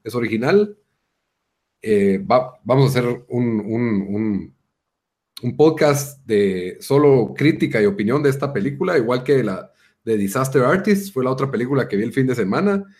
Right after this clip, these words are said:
es con James Franco y su hermano, dirigida y actuada, protagonizada por él, está basada en el, en la peor, en la que es una de las peores películas de la histo-, considerada una de las peores películas de la historia,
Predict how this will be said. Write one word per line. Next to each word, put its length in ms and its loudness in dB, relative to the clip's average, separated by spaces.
es 240 -2
con 760 2
James 260 -2
Franco 360 0
y 60 2
su 120 0
hermano, 460 2
dirigida 600 2
y 60 4
actuada, 520 -2
protagonizada 640 -4
por 160 -2
él, 280 0
está 300 2
basada 360 2
en 100 0
el, 200 -2
en 200 -4
la 220 -4
peor, 240 -2
en 60 -6
la 120 -4
que 100 -2
es 120 -4
una 180 2
de 60 2
las 180 -2
peores 400 4
películas 440 0
de 80 2
la 80 0
histo-, 260 -10
considerada 420 0
una 100 2
de 60 2
las 80 -8
peores 180 2
películas 280 -2
de 80 0
la 60 -2
historia, 460 0